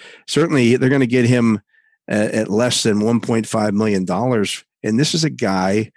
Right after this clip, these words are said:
now he'll turn thirty-one, uh, here in a, in, uh, well, just a few days actually. Uh,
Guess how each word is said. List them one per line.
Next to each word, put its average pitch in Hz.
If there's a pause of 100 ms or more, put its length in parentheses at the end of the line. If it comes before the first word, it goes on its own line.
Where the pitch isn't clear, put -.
(340)
now 120
he'll 139
turn 131
thirty-one, 117 (360)
uh, 95
here 95 (680)
in 107
a, 90 (160)
in, 95
uh, 90
well, 117 (100)
just -
a 95
few 104
days 104
actually. 90 (400)
Uh, 101